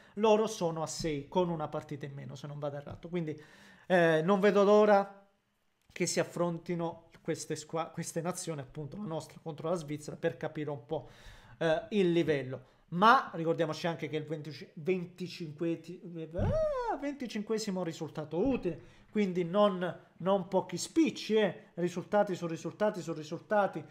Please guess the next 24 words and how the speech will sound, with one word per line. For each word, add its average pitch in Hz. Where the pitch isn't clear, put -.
eh, 156
positivi. 202
E 247
quindi 233
alla 165
fine 151
è 147
un-, 151
un'altra 185
vittoria 190
che 160
ci -
portiamo 170
a 233
casa. 202
Sicuramente 185
forse 196
qualcosina 160
in 147
più 170
ce 165
lo 147
potevamo 156
aspettare, 220